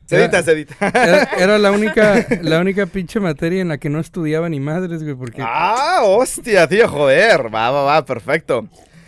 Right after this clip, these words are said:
Speaker 1: Y, eh, para poder evitar problemas de ru-, de rutas ya establecidas, ¿no? Y por ende, el siete de julio de mil cuatrocientos noventa y cuatro, dos años después de que se descubre América, los reyes de Castilla y Aragón, los reyes católicos de España,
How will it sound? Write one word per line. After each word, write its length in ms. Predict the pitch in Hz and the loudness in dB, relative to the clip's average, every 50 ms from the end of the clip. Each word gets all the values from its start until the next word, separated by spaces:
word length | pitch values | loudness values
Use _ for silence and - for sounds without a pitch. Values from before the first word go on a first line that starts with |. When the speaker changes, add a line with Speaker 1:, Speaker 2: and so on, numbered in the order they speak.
| - - - - _ _ | -20 -20 -20 -20 _ _
Speaker 1:
Y, 140 | 175 185 190 | -4 2 4
eh, 460 | 185 180 175 165 160 160 156 156 151 143 165 156 | 6 6 6 6 6 6 6 4 2 0 -2 0
para 180 | 180 202 214 - | 2 4 4 6
poder 320 | - 240 262 311 349 359 - 233 | 6 4 4 4 2 0 0 0
evitar 280 | 233 233 190 220 226 | 0 0 0 -2 0
problemas 280 | 196 233 226 226 233 214 | 0 0 2 2 2 2
de 100 | 226 220 | 2 0
ru-, 140 | 214 202 180 | 0 0 2
de 160 | 165 165 160 | 2 4 4
rutas 240 | 165 170 170 180 156 | 2 0 -4 -2 -2
ya 80 | 151 | -2
establecidas, 480 | 139 - 135 117 117 110 120 110 104 101 | -2 -2 -2 -2 -2 -4 -4 -4 -4 -4
¿no? 160 | 123 160 175 | -4 -6 -6
Y 140 | 151 143 226 | -6 -8 -6
por 180 | 160 196 208 220 | -4 -2 0 0
ende, 380 | 247 233 185 151 139 143 - - | 0 0 0 0 -2 -2 -6 -8
el 160 | - 143 143 131 | -8 -8 -8 -6
siete 240 | - 190 196 190 254 | -4 -2 -2 2 2
de 80 | 254 233 | 2 2
julio 280 | 160 196 202 185 185 | 2 0 0 0 -2
de 120 | 165 139 131 | -2 -2 -4
mil 180 | 151 185 208 | -4 -6 -6
cuatrocientos 460 | - 220 196 196 180 151 160 160 190 | -6 -6 -8 -8 -10 -12 -12 -12 -10
noventa 220 | 185 165 147 135 143 | -8 -8 -8 -8 -10
y 20 | |
cuatro, 260 | - 135 131 - 143 | -10 -10 -10 -10 -10
dos 260 | 139 143 160 196 202 196 | -4 -4 -4 -2 -2 -6
años 220 | 180 180 185 170 | -8 -8 -8 -10
después 240 | 139 110 - 139 139 | -12 -12 -14 -12 -10
de 80 | 151 | -10
que 100 | 147 - | -12 -12
se 60 | 120 120 | -14 -14
descubre 300 | 110 - - 139 143 151 | -14 -14 -12 -8 -8 -6
América, 400 | 170 175 143 127 - 117 104 - _ _ _ _ _ _ | -6 -6 -8 -8 -10 -12 -14 -14 _ _ _ _ _ _
los 120 | 147 160 | -2 -2
reyes 300 | 151 156 175 185 196 190 | 0 0 -2 -2 -2 -4
de 100 | 170 160 | -6 -6
Castilla 380 | 160 - 143 - - 160 156 160 | -8 -8 -14 -12 -6 -2 -2 -2
y 80 | 170 185 | 0 -2
Aragón, 380 | 190 196 185 151 139 143 139 | -2 -2 -4 -4 -6 -6 -8
los 100 | 123 110 | -10 -10
reyes 240 | 110 117 117 127 - | -10 -10 -10 -10 -10
católicos 400 | - 123 - 131 127 127 - 139 | -12 -10 -10 -10 -10 -10 -14 -16
de 60 | 127 | -16
España, 400 | 120 - - 117 110 110 120 131 | -16 -12 -12 -10 -10 -10 -12 -14